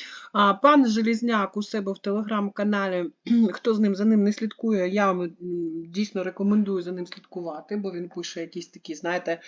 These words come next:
з усіх них він пише якісь самі нормальні, е, речі і коментує. Ось. А, він написав, що якщо ви хочете якогось такого чіткого прогнозу, то, скоріш всього, зараз вони до кінця цієї неділі мають, е,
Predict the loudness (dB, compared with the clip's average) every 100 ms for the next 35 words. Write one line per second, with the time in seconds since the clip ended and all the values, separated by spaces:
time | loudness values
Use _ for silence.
0 | -18 -16 -18 -10 -2 0 2 2 4 4
1 | 4 4 2 2 -4 0 -2 0 -6 0
2 | 2 4 2 2 2 2 2 0 -2 -4
3 | -2 0 2 0 -2 -4 -4 -6 -12 -20
4 | -20 _ -2 4 6 6 4 2 4 4
5 | 0 -4 _ _ _ _ _ _ -2 2
6 | 4 2 -8 -20 -20 -10 2 4 6 8
7 | 6 6 0 0 0 0 0 -2 0 2
8 | 4 4 4 0 0 0 0 0 -2 0
9 | -2 0 0 -2 -2 -4 -2 -2 -2 -4
10 | 0 0 0 2 4 4 2 -4 -2 0
11 | -2 -2 -4 -4 -6 -2 0 0 0 0
12 | -4 -4 -2 -2 -4 -4 -4 0 0 2
13 | -2 -2 -2 0 0 0 0 0 -2 -2
14 | 0 2 2 -2 -4 -4